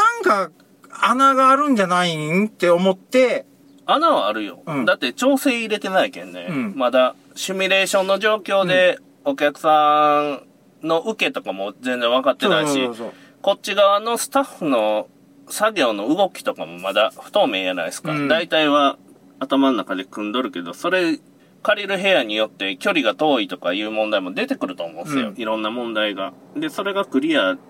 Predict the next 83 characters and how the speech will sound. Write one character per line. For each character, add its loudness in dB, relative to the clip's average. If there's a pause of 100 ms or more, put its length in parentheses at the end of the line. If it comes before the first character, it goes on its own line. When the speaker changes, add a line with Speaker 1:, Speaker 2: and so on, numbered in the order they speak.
(260)
Speaker 2:
で -2
き -4
ん -2
か 2
っ -8
た -2
ら、 -12 (460)
そ -8
も -10
そ -2
も -4
や 2
れ 0
ん -10
と -14
か -12
い -8
う -8
Speaker 1:
う -10 (520)
ん。 -10
Speaker 2:
風 -4
に -6
は -2
な -6
っ -12
て -10
く -14
る -14
と -20
思 -20
う。 -20 (160)
そ -2
も 4
そ -2
も 0
最 2
初、 4
そ 0
こ 2
の 2
製 0
氷 2
機 -8
で -4
や 2
ろ 0
う -6
と -12
し -10
と -10
っ -20
た -10
け -16
ん -20
ね。 -20 (200)
Speaker 1:
あ 4
ー、 4
朝 0 (280)
買 4
う -2
て。 -2
Speaker 2:
そ 2
う -2
そ 0
う。 -4
Speaker 1:
で、 0
持 -2
っ -10
て 0
っ 6 (140)
て。 -2
Speaker 2:
買 4
う 0
て、 -
持 0
っ -8
て 0
行 -4
っ -20
て、 0
ほ -2
い -8
で、 0